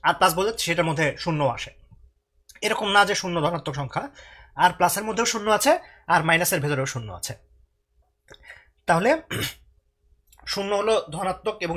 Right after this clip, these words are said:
ঋণাত্মকের মাঝামাঝি একটা জিনিস, নিউট্রাল। তাহলে রেঞ্জ কি? আর প্লাস, অথবা যদি তোমরা আরো ই করে ভালো করে বলতে চাও, এভাবে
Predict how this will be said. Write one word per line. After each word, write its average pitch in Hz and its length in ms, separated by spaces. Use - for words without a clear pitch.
ঋণাত্মকের 185 400
মাঝামাঝি 120 400
একটা 104 180
জিনিস, 95 200
নিউট্রাল। - 300
তাহলে 196 240
রেঞ্জ 196 240
কি? 269 80
আর 170 140
প্লাস, 254 180
অথবা 208 220
যদি 185 180
তোমরা 196 160
আরো 190 160
ই - 80
করে 180 200
ভালো 175 140
করে 170 180
বলতে 156 220
চাও, 226 180
এভাবে 180 200